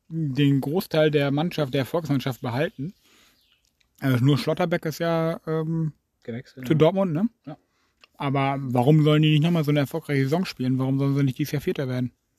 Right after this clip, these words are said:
Speaker 2: Ja, und, äh, die haben alten Armin jetzt verpflichtet mit Rizzo Doan. Ich meine, Qualität ist da noch mehr vorhanden.
Speaker 1: <laughs>
Speaker 2: Matthias Ginter, Weltmeister, ist wieder in der,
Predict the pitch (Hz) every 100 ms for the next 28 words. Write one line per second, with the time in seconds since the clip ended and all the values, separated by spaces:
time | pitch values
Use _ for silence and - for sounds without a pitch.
0 | _ 160 208 - _ _ 127 139 135 -
1 | 131 120 117 110 127 143 123 - 143 -
2 | 247 135 165 180 180 - 175 180 - 170
3 | 151 135 - 139 127 143 190 277 _ _
4 | - - - _ _ _ 131 135 135 135
5 | 131 120 - - 139 131 156 147 143 -
6 | 123 131 143 151 160 143 165 175 214 262
7 | - - 226 - _ - 143 - 160 131
8 | 156 196 139 147 156 165 175 - 208 185
9 | 131 151 151 147 143 139